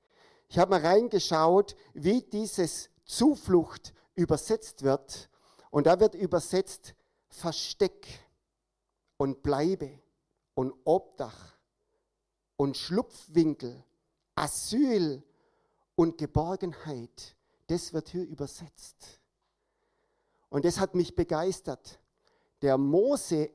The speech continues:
er benutzt Bilder, dass er sich vorstellen kann, was Gott für ihn ist. „Gott, du bist mein Versteck, du bist groß.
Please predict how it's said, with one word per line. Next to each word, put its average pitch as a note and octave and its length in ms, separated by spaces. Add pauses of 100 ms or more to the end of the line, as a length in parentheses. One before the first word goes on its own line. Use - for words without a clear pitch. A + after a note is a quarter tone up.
er C#3 140
benutzt D#3 580 (140)
Bilder, E3+ 760 (320)
dass E3 200
er E3+ 80
sich - 280
vorstellen E3 920
kann, C#3 320
was - 300
Gott C#3 220
für C3 200
ihn C3 320
ist. - 500 (2000)
„Gott, D#3+ 280
du G#3 240
bist - 280
mein D#3 380
Versteck, - 500
du C3 80
bist - 280
groß. - 640